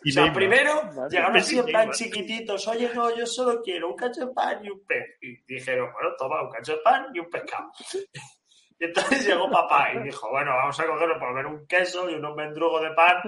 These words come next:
Speaker 2: pa' to-, pa' ti y pa' mí, porque si no, no comemos". <laughs> Y entonces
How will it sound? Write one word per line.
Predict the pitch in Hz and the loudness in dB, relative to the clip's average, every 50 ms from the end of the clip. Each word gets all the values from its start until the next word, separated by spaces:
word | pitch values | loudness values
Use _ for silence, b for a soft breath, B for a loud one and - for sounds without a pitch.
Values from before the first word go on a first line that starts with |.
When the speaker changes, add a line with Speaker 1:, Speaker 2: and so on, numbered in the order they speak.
| 226 B B B B | -10 B B B B
Speaker 2:
pa' | - 120 120 - | -4 -4 -4 -2
to-, | - 127 135 131 | -2 -4 -4 -2
pa' | - 123 120 113 113 113 110 - - | -2 -2 0 0 0 -2 -4 -6 -10
ti | - 131 | -10 -6
y | |
pa' | 127 139 143 143 | -2 0 0 2
mí, | 165 175 | 2 0
porque | 170 196 175 151 | 0 0 -2 -2
si | 131 127 120 | -2 -4 -8
no, | - 117 - | -8 -6 -4
no | - 156 170 170 | -2 -2 -2 -2
comemos". | - - - 214 269 269 233 - - - - - | 0 2 4 4 6 4 2 -4 -4 -8 -12 -14
<laughs> | - - - - - - - - - _ _ - | -16 -16 -16 -16 -14 -14 -14 -14 -14 _ _ 0
Y | 170 | 0
entonces | 175 175 - - 240 240 233 226 220 220 - 233 240 - - | 2 2 2 2 2 2 4 4 4 4 4 2 -4 -10 -12